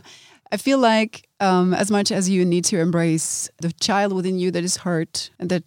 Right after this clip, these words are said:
wanted attention, and that is why you have an ego. And, and so when you understand that, you, you understand that there is the, the shadow part of yourself that you need to face, not in the sense that you have to defeat it, but in the sense that it is a part of you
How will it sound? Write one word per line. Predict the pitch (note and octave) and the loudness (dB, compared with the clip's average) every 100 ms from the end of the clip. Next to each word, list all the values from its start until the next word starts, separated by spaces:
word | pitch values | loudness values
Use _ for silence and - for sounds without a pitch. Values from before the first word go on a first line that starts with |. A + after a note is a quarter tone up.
| - | -6
wanted | E3+ E3+ E3+ | -2 -2 -2
attention, | - F3 E3+ E3+ E3 | -2 0 0 0 2
and | D#3 | 2
that | D#3+ | 0
is | D#3+ | 0
why | D#3 D3+ D#3 | 0 0 0
you | D#3 D#3+ | -2 -2
have | D#3+ D#3 | -2 -2
an | D#3 | -4
ego. | E3+ D#3 D3 E3 D#3+ _ _ | -6 -4 -2 -4 -6 _ _
And, | D3 D3+ D#3 D3+ C#3+ D3 - _ _ _ - | -8 -4 -2 0 0 -2 -8 _ _ _ -6
and | F3+ | -4
so | E3+ | 0
when | F3 F3 | 2 4
you | F3+ | 2
understand | E3+ - F#3 E3+ | 0 0 0 2
that, | D#3+ D#3+ - | 0 -2 -6
you, | E3 | -8
you | - E3+ | -4 -2
understand | E3 E3 - D#3 D#3 | 0 -2 -2 -2 0
that | D#3 - - - - | -2 -6 -18 -12 -2
there | F3 | 2
is | F3+ E3 | 2 0
the, | - | -4
the | E3+ E3 | 0 0
shadow | - F#3 F3 E3 | 2 2 4 2
part | D3+ E3+ D3+ | 2 0 0
of | D#3+ | 0
yourself | D3+ D#3 - F#3 | 0 -2 -4 -8
that | - F#3 | -10 -6
you | D3+ | -4
need | D3+ | -4
to | E3+ | -4
face, | E3 - - - - - _ - | -6 -6 -6 -6 -8 -10 _ -12
not | F#3 F3 F#3 | -2 0 2
in | E3+ | 2
the | |
sense | E3 E3 D#3+ D#3 - - | 2 2 2 2 0 -4
that | - D#3 | -4 0
you | E3+ | 0
have | D3+ | 0
to | D#3 | -4
defeat | D3 - G3+ E3 | -4 -4 -2 0
it, | D3 D#3 - - _ _ _ | 0 -2 -8 -14 _ _ _
but | - E3+ | -4 0
in | E3 | 2
the | D#3+ | 2
sense | E3 D#3+ D#3 | 0 0 -2
that | D#3 D3+ | -2 -2
it | D#3+ | 0
is | A#3+ F3+ | 0 0
a | C#3+ | -2
part | - D#3+ | -2 -4
of | D3 | -4
you | - - E3+ E3 | -4 -4 -6 -6